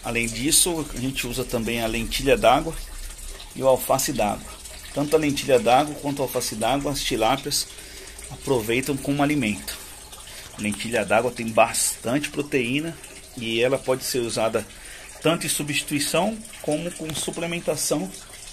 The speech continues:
Aí, ao invés de estar usando a ração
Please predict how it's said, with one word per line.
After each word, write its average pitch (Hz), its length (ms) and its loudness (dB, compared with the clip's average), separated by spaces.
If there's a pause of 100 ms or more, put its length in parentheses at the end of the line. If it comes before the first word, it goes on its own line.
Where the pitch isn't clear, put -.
(420)
Aí, 139 440 -2 (200)
ao 123 100 -2
invés 127 240 0
de - 60 -4
estar - 140 0
usando 117 460 -2 (200)
a 110 80 -4
ração 117 600 0